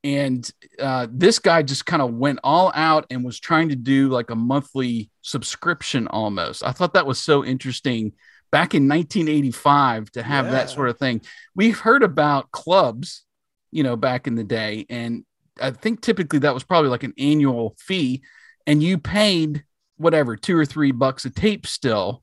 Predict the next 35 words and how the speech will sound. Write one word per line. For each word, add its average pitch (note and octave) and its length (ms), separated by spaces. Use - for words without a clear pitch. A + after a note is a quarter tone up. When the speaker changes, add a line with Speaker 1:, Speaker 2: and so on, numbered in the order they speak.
Speaker 1:
to D3+ 100
rent. C3+ 560
So - 160
you're, D3 400
you're C#3+ 160
buying F#3 380
into F3 160
the C#3 100
club, G#3 300
but C#3+ 140
you're B2+ 80
still - 240
paying B2+ 560
per D3+ 320
rental, B2 680
where C#3 180
this F3 280
was D3+ 220
just - 480
forty F3 320
bucks D#3+ 320
a D3+ 40
month. D3 380
You C#3+ 140
take D3+ 280
what C#3+ 200
you C#3+ 80
want, C#3 260
no C#3+ 100
more C#3 200
than C3 140
five C3 320
at A#2+ 60
a A#2 80
time. A2 480